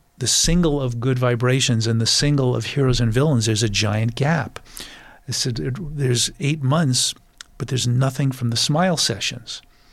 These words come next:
I'm not asking you to finish them, but we should put some of the, the, the closely finished Smile recordings here so that this is a complete presentation of your career." And he said, "Okay."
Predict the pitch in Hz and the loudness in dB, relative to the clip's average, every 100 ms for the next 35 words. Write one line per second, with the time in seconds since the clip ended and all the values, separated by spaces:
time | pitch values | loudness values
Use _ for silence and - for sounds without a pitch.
0 | - - 123 147 165 - 147 120 - - | -20 -6 -2 0 0 0 0 0 -2 0
1 | 196 190 - 113 117 135 131 - 120 - | 2 2 0 -2 -2 0 0 0 -2 0
2 | 139 - - 117 110 113 110 120 - - | 0 2 2 2 0 0 0 -2 -8 -20
3 | - _ - 107 160 123 - - 123 - | -20 _ -8 -8 -6 -8 -6 -2 0 0
4 | 123 - 131 120 - - - 117 117 120 | 0 0 0 0 0 -2 0 0 2 0
5 | 117 - - 190 175 120 - 113 104 104 | -2 -4 0 2 2 2 0 -2 -2 -6
6 | - - - - - 120 127 196 208 - | -14 -16 -8 -2 2 2 2 -2 -10 -14
7 | - 139 123 117 120 127 120 - 135 127 | -4 0 0 0 -2 0 -2 -2 -4 -4
8 | - 123 104 117 - 131 127 - 110 - | -4 -4 -2 -4 -4 -2 -2 -2 -4 -4
9 | 113 110 104 - 151 196 170 117 110 123 | -4 -4 -6 -6 -4 -2 0 0 -2 -2
10 | - 127 110 - _ _ - 226 170 190 | -2 -2 -4 -6 _ _ -4 -2 0 -2